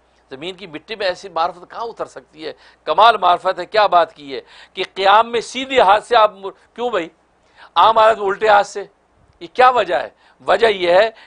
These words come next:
कि देखो क़याम में आप यूँ करके हाथ बांधे हुए हैं, अब क़याम में अगर कहा जाए कि उल्टे हाथ से, क्योंकि आम हालात में सुन्नत यही है कि उल्टे हाथ से आप जमाई को रोकें, उल्टा हाथ। हदीस में आते हैं, उल्टा हाथ अगर रख लिया तो शैतान मुंह में दाखिल नहीं होगा,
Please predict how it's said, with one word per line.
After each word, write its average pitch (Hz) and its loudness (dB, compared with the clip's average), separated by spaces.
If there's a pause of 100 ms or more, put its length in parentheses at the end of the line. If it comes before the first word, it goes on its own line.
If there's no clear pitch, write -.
कि 180 -10
देखो 208 -2
क़याम 196 0
में 220 0
आप 214 4
यूँ 226 -10
करके 214 0
हाथ 185 4
बांधे 175 -4
हुए 160 -6
हैं, 117 -8 (840)
अब 196 2
क़याम 180 2
में 240 0
अगर 220 0
कहा 202 4
जाए 220 2
कि 208 -10
उल्टे 196 0
हाथ 202 4
से, 202 -20
क्योंकि 220 -10
आम 202 2
हालात 185 0
में 170 -12 (320)
सुन्नत 190 -8
यही 220 -14
है 220 -2
कि 220 -12
उल्टे 208 -6
हाथ 208 4
से 214 -6
आप 202 2 (280)
जमाई 180 -4
को 170 -8
रोकें, 147 -8 (2000)
उल्टा 202 0
हाथ। 127 -2 (500)
हदीस 190 -12
में 202 -2
आते 202 -2
हैं, 214 -2
उल्टा 208 2
हाथ 226 6
अगर 208 -4
रख 226 -2
लिया 226 -2
तो 214 -6
शैतान 196 -2
मुंह 208 -8
में 214 -6
दाखिल 190 -2
नहीं 180 -10
होगा, 180 -2